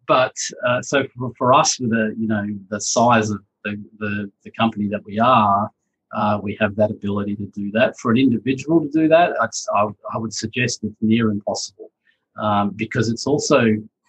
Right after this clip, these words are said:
uh, and I often see this, uh, <laughs> on LinkedIn, and I shouldn't laugh when I s-, say this, but I often see people say, uh,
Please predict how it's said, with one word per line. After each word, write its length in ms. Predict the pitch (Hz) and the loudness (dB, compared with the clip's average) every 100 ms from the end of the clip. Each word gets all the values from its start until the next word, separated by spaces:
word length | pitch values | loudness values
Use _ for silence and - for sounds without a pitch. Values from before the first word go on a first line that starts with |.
| _ - | _ -10
uh, 220 | - 110 - | -6 -4 -2
and 80 | 113 | 4
I 100 | 127 | 4
often 220 | 196 - | 6 4
see 380 | - - 139 151 | 2 2 4 4
this, 260 | 107 - - - | 2 -2 -10 -8
uh, 260 | 110 104 104 | -4 -2 -4
<laughs> 60 | - - - - - | -4 -4 0 0 2
on 100 | 160 | 2
LinkedIn, 640 | 147 110 107 104 123 180 - _ - - 110 | 2 -2 -4 0 2 2 -2 _ -20 -12 -4
and 80 | |
I 80 | 107 | -2
shouldn't 260 | 101 117 104 | 0 0 2
laugh 240 | 104 117 | 4 2
when 100 | 107 | 0
I 40 | 95 | -4
s-, 240 | - - _ | -4 -10 _
say 340 | - - 190 107 | -2 0 2 0
this, 220 | 101 - | -2 -8
but 380 | 104 107 113 - _ _ _ - | -2 0 0 -2 _ _ _ 0
I 60 | |
often 160 | 123 196 | 2 2
see 220 | 185 165 | 2 2
people 180 | 147 127 | 2 0
say, 480 | 120 131 113 110 107 110 | 0 0 0 0 -4 -4
uh, 400 | 113 110 107 104 | -2 2 2 0